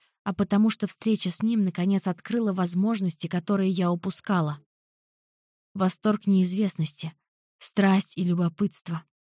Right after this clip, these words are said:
Я словно пребывала в полусне, пока не встретила его.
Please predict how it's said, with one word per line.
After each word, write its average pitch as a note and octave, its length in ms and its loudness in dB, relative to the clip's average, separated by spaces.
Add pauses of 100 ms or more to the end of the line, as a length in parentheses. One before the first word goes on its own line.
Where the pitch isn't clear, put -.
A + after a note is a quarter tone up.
(540)
Я G#3 160 4
словно A3+ 400 4
пребывала G3 540 4
в - 100 -10
полусне, G#3 600 2
пока E3+ 260 0
не E3+ 120 6
встретила E3 520 -2
его. D3 280 -4